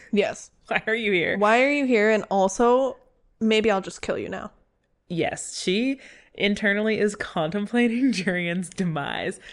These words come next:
Speaker 2: because, again, let us not forget everything he's put our friends through. He literally put a bolt through Azriel's chest,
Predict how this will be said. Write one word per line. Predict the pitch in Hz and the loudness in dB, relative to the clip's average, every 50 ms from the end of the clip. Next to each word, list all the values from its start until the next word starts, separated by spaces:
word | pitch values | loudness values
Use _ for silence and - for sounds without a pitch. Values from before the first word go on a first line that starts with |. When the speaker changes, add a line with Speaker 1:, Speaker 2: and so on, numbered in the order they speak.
| - _ _ | -20 _ _
Speaker 2:
because, | - 208 - 202 190 185 185 190 180 185 - - - - - _ _ - | -6 -4 0 0 2 2 0 0 -2 -6 -14 -20 -20 -20 -20 _ _ -6
again, | 170 175 165 185 185 175 165 151 151 | -4 -2 0 0 0 0 -2 -4 -4
let | 156 160 160 165 | -2 0 0 2
us | 180 185 180 - | 0 0 -2 -2
not | 185 170 175 | -2 -2 -2
forget | - 190 175 165 170 165 151 113 - - _ _ _ _ _ _ _ _ _ _ - | -4 -6 -4 0 0 0 0 0 -4 -8 _ _ _ _ _ _ _ _ _ _ -2
everything | 156 156 156 175 175 185 175 175 | 0 0 0 0 -2 -4 -4 -4
he's | 175 165 160 - | -4 -4 -6 -6
put | - - 160 143 - | -4 -2 -2 0 0
our | - - 156 156 | 0 -2 -2 -2
friends | - - 151 156 165 180 - | -2 -4 -4 -4 -6 -8 -10
through. | - - 98 190 | -10 -10 -8 -8
He | 190 196 | -8 -8
literally | 180 170 170 180 180 202 220 226 233 | -6 -4 -2 0 2 2 2 2 2
put | 233 233 226 - | 2 0 0 0
a | 180 185 | 0 -2
bolt | 165 151 - - 156 147 156 165 - - - - | -4 -6 -4 -2 2 2 2 2 0 -4 -10 -20
through | - - 180 170 165 165 160 160 160 160 - _ _ _ _ _ _ _ _ _ _ | -12 -6 -4 -2 0 0 0 -2 -2 -6 -8 _ _ _ _ _ _ _ _ _ _
Azriel's | 156 156 156 160 175 180 180 180 175 175 - - | -2 0 0 0 0 0 0 0 0 -2 -6 -8
chest, | - - 160 147 165 196 - - - | -4 0 2 2 2 0 -2 -8 -16